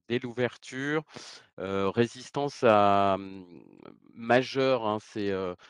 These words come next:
euh, la résistance des six mille sept cent quatre-vingts, euh, points. Euh, c'est, euh, la moyenne mobile deux cents jours. Voilà, je vous souhaite un très bon, euh, une très belle séance et, et un bon week-end par avance.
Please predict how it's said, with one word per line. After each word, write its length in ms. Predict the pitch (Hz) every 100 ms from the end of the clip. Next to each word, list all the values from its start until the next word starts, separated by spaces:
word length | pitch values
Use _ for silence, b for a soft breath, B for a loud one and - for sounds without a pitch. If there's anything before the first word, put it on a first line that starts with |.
| B B -
euh, 100 | 95
la 140 | 101
résistance 800 | 101 101 - 104 - 117 120 107
des 140 | - 98
six 320 | - - 127
mille 280 | 123 131 127
sept 260 | - 117
cent 340 | - - 120 120
quatre-vingts, 680 | - 120 - 113 104 110 110 - _ 92
euh, 120 | 92 -
points. 320 | - 139 156 - B B B B -
Euh, 300 | 98 95 92
c'est, 400 | - - 98 95
euh, 300 | 92 90 90
la 120 | 90
moyenne 340 | 92 98 104
mobile 360 | 104 101 107 117 101
deux 120 | 127
cents 260 | 147 127 120
jours. 500 | 104 101 104 110 _ _ b b b b _ -
Voilà, 340 | 117 110 104
je 120 | 110 -
vous 100 | 98
souhaite 440 | - 107 104 -
un 640 | 104 95 95 92 92 92 90 _
très 240 | - 113
bon, 520 | 104 107 107 107 104 - _ -
euh, 180 | 87 90
une 140 | 90
très 160 | - 113
belle 160 | 113
séance 500 | - 104 101 123 -
et, 160 | 110 -
et 160 | - 101
un 120 | 90
bon 220 | 90 107
week-end 340 | 117 117 - 120
par 180 | 113 101
avance. 460 | 92 92 - -